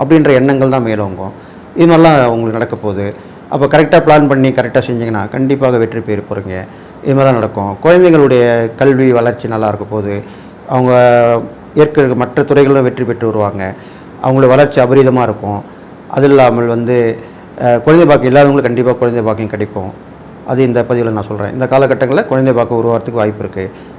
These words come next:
குழந்தை பாக்கியம் கண்டிப்பா கிடைக்கும். அதுக்குண்டான ஸ்தலங்களுக்கு போய் வழிபட்டு வரலாம்.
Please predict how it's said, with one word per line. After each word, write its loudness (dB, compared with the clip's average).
குழந்தை 0
பாக்கியம் -2
கண்டிப்பா -4
கிடைக்கும். -8
அதுக்குண்டான 2
ஸ்தலங்களுக்கு 0
போய் 0
வழிபட்டு -2
வரலாம். -6